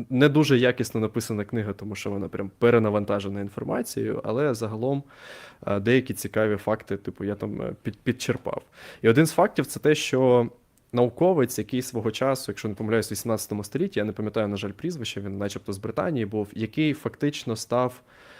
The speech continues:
я-, і да-, да-, він дав початки, е, геології як науці. Він випустив, написав чотири томи книг, два з яких вважаються там, типу, фундаментом сучасної геології.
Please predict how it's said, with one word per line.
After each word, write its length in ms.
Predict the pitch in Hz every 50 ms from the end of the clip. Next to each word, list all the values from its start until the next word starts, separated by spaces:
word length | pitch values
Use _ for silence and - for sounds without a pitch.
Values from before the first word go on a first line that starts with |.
| - - - - - -
я-, 140 | - 113 117 -
і 100 | 123 117
да-, 180 | 113 127 131 -
да-, 160 | 120 117 117 - 139
він 120 | 143 147
дав 220 | 127 139 135 -
початки, 580 | - 123 117 - - 131 135 131 - - - 110
е, 640 | 107 107 107 107 107 107 107 107 104 107 107 107 104 107 - - -
геології 760 | - 113 123 123 123 120 151 185 208 165 127 110 110 120 143 143 - -
як 200 | 117 110 - -
науці. 460 | 113 110 110 104 104 - - 110 113 135 - _ _ _ _ - - - - - -
Він 200 | 107 131 151 139
випустив, 800 | 120 147 151 - 131 120 - - 117 113 113 - - - - - _ _ _ _ _ _ _ -
написав 560 | 117 113 107 - 123 - - 117 104 95 -
чотири 520 | - - - - - 139 135 127 110 104 101
томи 580 | - - 113 110 107 104 101 101 95 98 98 - - _ _ _ _ _
книг, 480 | - - 117 110 107 139 196 - - - _ _ _ _ _ _ _ - - - - -
два 340 | - 107 104 107 120 139 151
з 100 | 131 117
яких 420 | 117 117 117 - 143 131 117 - -
вважаються 640 | 107 110 107 117 123 123 123 113 107 104 - - 101
там, 220 | - - 98 95 95 _ _ _
типу, 560 | - 101 - - 104 101 101 98 98 - - -
фундаментом 640 | - 117 110 107 120 127 120 113 104 101 - 104 98
сучасної 520 | - 110 - - 110 107 - 117 107 107
геології. 760 | 104 113 110 110 107 104 107 104 98 101 117 120 151 202 233